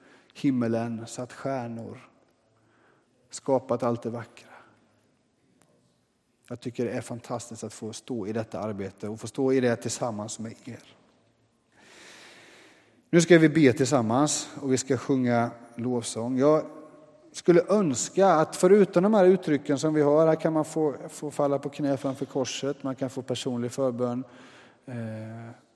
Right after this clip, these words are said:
där borta, man får tända ett ljus som ett uttryck, eh, för sin längtan eller för de ord man kanske inte ens kan formulera. Eh, men jag skulle också önska att vi, vi ber för våran värld.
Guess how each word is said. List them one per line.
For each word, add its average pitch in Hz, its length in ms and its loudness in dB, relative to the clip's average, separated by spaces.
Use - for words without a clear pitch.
där 120 240 -8
borta, 120 520 -6
man 120 280 -12
får 117 260 -8
tända 120 320 -2
ett 120 100 -4
ljus 127 440 0
som 135 160 -2
ett 131 140 -6
uttryck, 131 720 -4
eh, 127 360 -10
för - 180 -8
sin 117 300 -4
längtan 127 580 -4
eller 123 120 -6
för 127 120 -12
de 123 160 -6
ord 123 260 -4
man 120 160 -4
kanske 123 300 -8
inte 123 180 -10
ens 117 280 -10
kan 120 440 -10
formulera. 117 840 -4
Eh, 110 100 -14
men 104 540 -10
jag 139 100 -2
skulle 202 160 4
också 180 200 2
önska 165 300 2
att 135 160 -4
vi, 139 300 0
vi 147 180 -2
ber 147 380 2
för 143 160 -6
våran 123 360 -2
värld. 123 500 -8